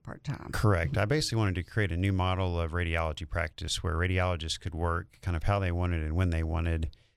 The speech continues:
Speaker 2: and as, as much as they wanted. And so I've kept that balance through the years, um, and have a very happy career right now.
Speaker 1: You know, uh, life-work balance is extremely important today.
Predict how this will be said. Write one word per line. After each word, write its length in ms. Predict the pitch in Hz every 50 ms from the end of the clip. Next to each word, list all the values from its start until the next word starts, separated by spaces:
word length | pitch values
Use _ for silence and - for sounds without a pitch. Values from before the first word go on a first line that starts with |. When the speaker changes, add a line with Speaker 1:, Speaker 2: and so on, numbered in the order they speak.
| _ _
Speaker 2:
and 120 | - 87
as, 120 | 82 82 87 98
as 220 | - 113 104 90 82
much 240 | 107 107 95 - -
as 100 | 78 71
they 120 | 76 76
wanted. 280 | 73 76 73 73 73 73
And 140 | 78 78 76
so 140 | - 87 85
I've 140 | 82 -
kept 220 | - - 95 - -
that 140 | 82 85 90
balance 340 | 85 85 87 87 85 - -
through 100 | 95 85
the 100 | 80 80
years, 460 | 80 85 85 85 85 87 - - - - _ _ _ _ _ _ _ _ _ _ _ _
um, 440 | 95 85 78 78 80 78 76 76 76
and 100 | 78 73
have 140 | 80 78 76
a 20 |
very 220 | 76 80 82 82 80
happy 240 | 85 85 - 95
career 260 | 85 - 98 85 78 73
right 160 | 76 78 78
now. 280 | 80 76 76 78 80 - - - 165 - -
Speaker 1:
You 140 | - 240 262
know, 320 | 247 233 208 196 190 - - _ -
uh, 180 | 180 180 165 170
life-work 480 | 180 185 190 214 214 - 202 190 - 160
balance 480 | 170 165 165 165 165 - - - - - - - _ _ _ _
is 240 | 185 180 170 160 - -
extremely 1300 | 170 - - - - - - 202 214 220 233 247 247 233 208 190 165 160 156 151 151 147 143 147 143 135 - -
important 500 | 156 151 - - 170 156 - - 135 135
today. 440 | - - - - - - - -